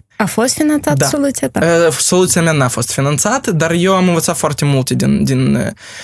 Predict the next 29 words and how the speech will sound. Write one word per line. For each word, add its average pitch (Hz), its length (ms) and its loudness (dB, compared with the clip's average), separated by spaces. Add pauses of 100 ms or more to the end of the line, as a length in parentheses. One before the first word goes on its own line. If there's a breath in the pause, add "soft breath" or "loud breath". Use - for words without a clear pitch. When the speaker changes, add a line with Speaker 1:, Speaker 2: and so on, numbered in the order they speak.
(160 loud breath)
Speaker 2:
eh, 127 300 0
fiind 147 420 2
acolo 175 380 2
și - 120 0
cel 190 140 0
mai 185 160 2
important 143 480 -2
pentru 139 280 -2
mine 175 180 2
a 156 40 0
fost 147 180 -2
poate 143 240 -2
nu 175 100 2
atât 165 240 -2
cunoștințele 151 720 -2
care 135 200 -4
erau 127 260 0
acolo, - 300 -8 (380 loud breath)
dar 143 140 -2
toată 226 280 -2
at-, 170 280 -2 (180)
atmosfera 180 680 2
de 135 140 0
lucru 160 440 2
unde 135 400 2
tu - 100 -4
ești 139 300 -2
stresat, 147 640 -2
presat. - 340 -4